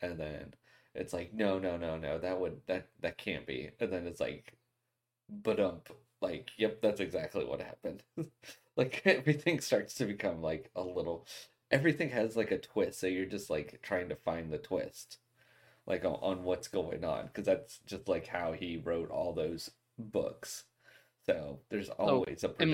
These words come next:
Speaker 2: M. Night
Speaker 1: predictable
Speaker 2: Shyamalan stole from him?
Speaker 1: <laughs> Maybe. <laughs>
Speaker 2: What a twist!
Speaker 1: <laughs> What a twist!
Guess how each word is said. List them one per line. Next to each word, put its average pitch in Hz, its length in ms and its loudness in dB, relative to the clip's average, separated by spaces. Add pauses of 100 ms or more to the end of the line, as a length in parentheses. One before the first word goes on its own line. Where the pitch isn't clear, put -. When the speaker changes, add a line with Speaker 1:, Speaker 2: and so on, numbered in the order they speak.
(120)
Speaker 2:
M. 151 120 8
Night 151 40 10
Speaker 1:
predictable 143 100 8
Speaker 2:
Shyamalan 139 400 8
stole 135 220 4
from 151 160 2
him? 165 180 2 (580)
Speaker 1:
<laughs> - 160 -6
Maybe. 107 640 0
<laughs> - 1300 -2 (1200)
Speaker 2:
What 143 260 10
a 240 80 10
twist! 254 720 6
Speaker 1:
<laughs> - 140 -8
What 110 220 0
a 156 80 0
twist! 180 840 -4